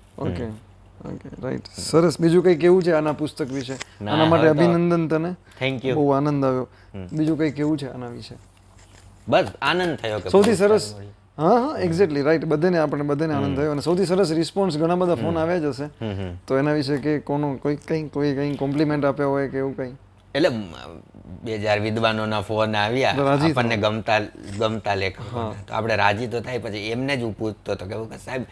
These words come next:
Speaker 2: કે આ સંકોચ થાય આપણને આમ થોડો, આ યોગ્ય વ્યક્તિને જ મળ્યો ને એટલામાંથી." <laughs> એટલે વારંવાર પૂછતો હતો,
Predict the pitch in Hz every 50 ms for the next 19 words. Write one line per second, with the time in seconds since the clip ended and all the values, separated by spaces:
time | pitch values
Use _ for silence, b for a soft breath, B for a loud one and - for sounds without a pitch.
0 | B B B B B B B B 117 117 107 98 - - _ - - _ _ _
1 | _ - 104 110 107 - - - - - - 50 - - - - - - 160 180
2 | 202 - - 220 180 120 - - - 98 92 90 92 85 - - - 82 82 78
3 | 80 85 85 85 - - - 92 87 - - - - - - - - - - 104
4 | 101 101 95 - - - 92 92 104 107 104 101 104 113 120 113 113 107 - -
5 | - 113 110 113 107 104 110 113 113 117 123 135 147 131 113 104 101 101 107 110
6 | - - 113 90 101 98 - - 208 - - 185 - - - - - - - -
7 | - 135 139 139 135 135 143 156 160 160 156 151 131 - - 156 156 - - 170
8 | 156 135 127 135